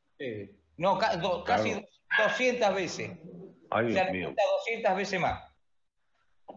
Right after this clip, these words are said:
Speaker 2: Ay,
Speaker 1: Eh,
Speaker 2: Dios
Speaker 1: se
Speaker 2: mío.
Speaker 1: complica. Y hacer la actividad,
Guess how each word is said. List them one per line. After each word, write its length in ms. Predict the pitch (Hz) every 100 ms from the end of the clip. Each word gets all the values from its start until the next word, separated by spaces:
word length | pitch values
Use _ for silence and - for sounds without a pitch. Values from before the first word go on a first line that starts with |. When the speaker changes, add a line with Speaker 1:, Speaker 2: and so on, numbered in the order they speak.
| - _ _
Speaker 2:
Ay, 120 | -
Speaker 1:
Eh, 20 |
Speaker 2:
Dios 160 | - 185
Speaker 1:
se 60 |
Speaker 2:
mío. 80 | 170
Speaker 1:
complica. 360 | 185 180 151 117 113 -
Y 60 |
hacer 280 | 170 170 233
la 120 | 220
actividad, 640 | 196 - 196 196 226 262